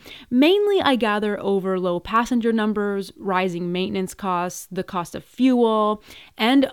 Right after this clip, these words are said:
honestly, some environmental concerns. Now, there was also a deadly crash in July of two thousand, and after that, it seems people just weren't as eager to fly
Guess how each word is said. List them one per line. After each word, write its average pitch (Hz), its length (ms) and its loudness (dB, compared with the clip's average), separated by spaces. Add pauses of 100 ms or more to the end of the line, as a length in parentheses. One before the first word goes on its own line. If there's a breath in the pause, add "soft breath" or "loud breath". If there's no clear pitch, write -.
honestly, 285 440 -2
some 262 180 2
environmental 185 720 0
concerns. 175 540 -8 (500 loud breath)
Now, 226 80 2
there 220 160 6
was 220 140 4 (100)
also 226 680 4
a 190 140 -2
deadly 175 380 -4
crash 220 680 -6
in 208 260 0
July 175 640 -4
of 175 340 -6
two 190 220 -6
thousand, 269 720 -2 (160 loud breath)
and 196 320 -6
after 302 360 -4
that, 214 320 -4
it 220 120 -6
seems 294 300 2
people 240 380 -2
just - 220 -8
weren't 185 320 -6
as 180 360 -6
eager 240 500 -2 (100)
to 208 120 -4
fly 185 500 -2